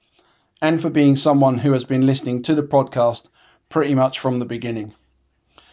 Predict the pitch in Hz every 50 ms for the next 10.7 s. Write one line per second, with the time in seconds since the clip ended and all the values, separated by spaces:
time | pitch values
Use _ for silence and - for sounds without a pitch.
0 | _ _ _ 139 143 160 170 156 143 143 139 147 139 135 131 131 131 - - 147
1 | 131 131 123 123 123 120 117 120 117 113 107 107 107 - _ _ _ _ _ _
2 | _ _ _ _ _ _ - 143 143 147 147 151 143 143 - 175 165 170 165 165
3 | - 165 156 147 156 151 147 143 - 156 147 143 139 139 139 143 143 143 143 143
4 | 139 139 - 151 147 135 135 131 135 135 131 - 135 135 131 135 - 123 123 123
5 | 120 - _ _ _ _ _ _ _ _ _ - 139 143 139 131 131 143 156 -
6 | - 151 147 147 143 143 - 143 143 143 139 143 139 139 - - 135 131 131 135
7 | 135 - _ _ _ _ - 147 139 139 135 139 151 156 147 139 143 - 143 139
8 | 139 139 135 131 - 127 131 135 131 - 143 147 147 151 143 143 156 147 143 139
9 | - 127 120 120 123 123 123 123 120 - - _ _ _ _ - 123 127 123 135
10 | 139 139 143 143 139 135 135 135 135 131 - 131 123 123